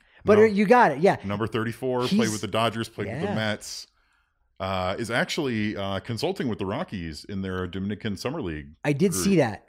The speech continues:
Speaker 1: I did see that, uh, when they had the list of coaches, uh, Samuel Deduno. So that was really great. That was kind of one of those stories that has flown under the radar almost a little bit because you go, "Hey, that's great. Bring these guys back in the fold," especially a guy like Pedro Stasio,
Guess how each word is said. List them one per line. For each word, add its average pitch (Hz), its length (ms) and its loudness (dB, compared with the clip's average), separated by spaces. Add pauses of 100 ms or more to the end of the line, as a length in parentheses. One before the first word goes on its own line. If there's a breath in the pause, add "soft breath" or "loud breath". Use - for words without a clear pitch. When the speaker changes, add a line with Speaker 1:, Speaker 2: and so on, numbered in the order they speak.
(240)
Speaker 1:
I 143 100 0
did 170 220 6
see 185 180 4
that, 165 340 4
uh, 135 340 -2
when 143 180 -2
they 143 100 4
had 143 120 2
the 139 80 0
list 135 240 -2
of 117 120 -8
coaches, 131 480 -2
uh, 117 240 0 (100)
Samuel 131 380 -4
Deduno. 120 380 -2
So - 100 -2
that 226 120 2
was 202 140 4
really 170 180 6
great. 151 400 2 (240 loud breath)
That 165 120 4
was 170 140 2
kind 180 160 2
of 139 80 0
one 151 140 2
of 139 60 0
those 139 140 0
stories 147 440 2
that 135 100 4
has 123 200 -4 (240 soft breath)
flown 160 340 2
under 147 160 0
the 131 100 -2
radar 135 380 4
almost 123 320 -6
a 123 40 -4
little 120 200 0
bit 117 200 -4
because 131 320 -2
you 139 60 -2
go, 135 100 4
"Hey, 180 260 4 (260 loud breath)
that's 185 200 2
great. 214 320 6
Bring 156 280 0
these 190 160 0
guys 180 240 2
back 170 240 4
in 170 60 -2
the 143 60 -6
fold," 175 220 -4
especially 196 680 -2
a 156 60 4
guy 139 200 2
like 135 200 -2
Pedro 127 280 -4
Stasio, 120 640 -6